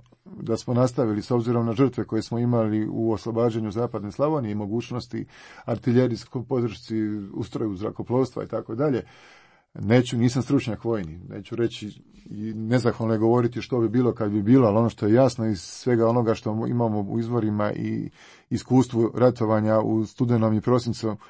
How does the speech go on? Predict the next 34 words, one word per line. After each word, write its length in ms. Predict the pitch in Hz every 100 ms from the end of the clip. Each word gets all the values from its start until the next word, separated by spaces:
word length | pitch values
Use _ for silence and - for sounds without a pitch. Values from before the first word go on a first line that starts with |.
| - - _ _
da 200 | 110 110
se 180 | - 120
krenulo 460 | 131 135 143 127 113
dalje 280 | 123 120
u 40 | 117
napadne 440 | 120 120 110 110
operacije 640 | 104 117 117 123 - 120 107
sa 180 | -
tom 220 | 107 143 127
razinom, 480 | 113 113 123 110
e, 40 | 98 - - _ _ _ _ _ _ _ 110
uvježbanosti 1120 | 110 107 139 131 110 110 110 107 - 120 113 - - - -
hrvatskih 460 | 123 123 - 110
snaga, 540 | - 127 139 135 127 - -
sa 380 | - 127 117
razinom 540 | 117 113 120 127 120 110
opremljenosti, 840 | 135 123 135 131 131 123 - 123 123 - _ _ _ _ _ _
da 80 | 120
se 160 | - 123
i 60 |
postigao 420 | 131 143 147 131 123
neki 280 | 127 131
uspjeh, 420 | 131 123 139 127 120
on 240 | 123 120
bi 100 | 120
u 100 | 110
ljudskim 300 | 143 143 117
životima 640 | 101 117 120 123 117 113 -
zasigurno 600 | 98 135 123 110 113 113
bio 260 | 117 113
plaćen 420 | 110 117 120 113
znatno 360 | 95 120 117 113
većom 320 | 113 110 101
cijenom 380 | - 110 113